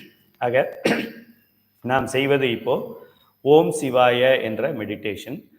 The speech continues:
அதை ஒரு முறை சொல்வதற்கு பதிலாக மூன்று முறை நாம் அதை சொல்கின்றோம். ஓம்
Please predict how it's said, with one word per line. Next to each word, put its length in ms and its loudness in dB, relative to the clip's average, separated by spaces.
அதை 420 0
ஒரு 280 0
முறை 200 2
சொல்வதற்கு 560 -6
பதிலாக 600 -4
மூன்று 640 -4
முறை 280 -2
நாம் 200 -8
அதை 240 -12
சொல்கின்றோம். 560 -14
ஓம் 300 -8